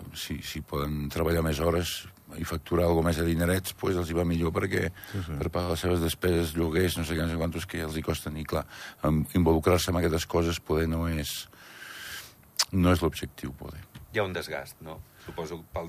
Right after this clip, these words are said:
Speaker 1: Sí,
Speaker 3: treballador
Speaker 1: crea un
Speaker 3: que és.
Speaker 1: desgast, però ja et dic, si fas una mecànica així, vull dir, mira, treballadors d'una antiguitat de tal, pues comencem de la A a la Z i aneu passant-hi.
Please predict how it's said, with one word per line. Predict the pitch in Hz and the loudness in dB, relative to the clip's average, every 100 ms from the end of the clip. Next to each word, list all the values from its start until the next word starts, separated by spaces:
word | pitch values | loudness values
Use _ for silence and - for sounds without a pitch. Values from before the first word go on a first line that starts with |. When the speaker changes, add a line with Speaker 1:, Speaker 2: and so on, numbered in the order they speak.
| - | -4
Speaker 1:
Sí, | - 175 | 2 4
Speaker 3:
treballador | 139 | 6
Speaker 1:
crea | 117 113 | 4 4
un | |
Speaker 3:
que | 104 | 4
és. | 92 | 4
Speaker 1:
desgast, | 104 110 | 2 4
però | 117 | 2
ja | |
et | 104 | 4
dic, | 110 | 2
si | - - | -4 -4
fas | - 90 | 0 0
una | 92 101 95 | 2 2 4
mecànica | 98 92 98 98 | 4 2 2 2
així, | 95 - | 0 0
vull | 104 85 | 0 2
dir, | 85 | 2
mira, | 90 82 | 0 0
treballadors | 82 87 87 98 | 0 2 2 2
d'una | 101 98 95 | 2 2 0
antiguitat | 90 98 92 98 | -2 -2 0 0
de | 92 92 | -2 -4
tal, | 76 67 - - - - | -4 -8 -10 -16 -18 -8
pues | 73 - | -6 -4
comencem | 73 78 - 90 85 | -2 -2 0 0 0
de | 87 | 0
la | 87 90 90 | 4 6 6
A | |
a | 87 | 4
la | 87 | 2
Z | 101 98 120 135 | 0 -2 -2 -2
i | 95 73 69 - | -4 -4 -6 -8
aneu | 85 82 | -4 -4
passant-hi. | 80 - 82 78 | -4 -6 -6 -6